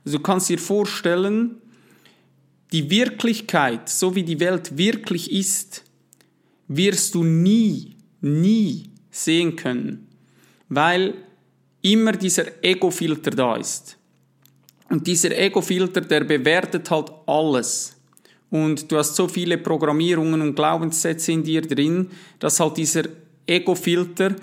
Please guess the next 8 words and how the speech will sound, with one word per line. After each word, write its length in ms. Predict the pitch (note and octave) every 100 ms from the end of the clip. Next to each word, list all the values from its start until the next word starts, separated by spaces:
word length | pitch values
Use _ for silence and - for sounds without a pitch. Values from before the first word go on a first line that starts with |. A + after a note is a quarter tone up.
| -
deine 300 | - D3 D#3
Realität 680 | D#3+ E3 E3 D#3+ F#3+ F#3 F#3+
bestimmt. 720 | D3 - - C3 A2+ - - _ _ _ - - - - _ _ _ -
Deshalb 400 | E3 E3+ D#3+ D3+
nimmt 240 | D#3+ E3 E3
auch 120 | D3
jeder 420 | - D3 F3+ F3
Mensch 600 | D3+ D3+ E3 F3+ E3+ -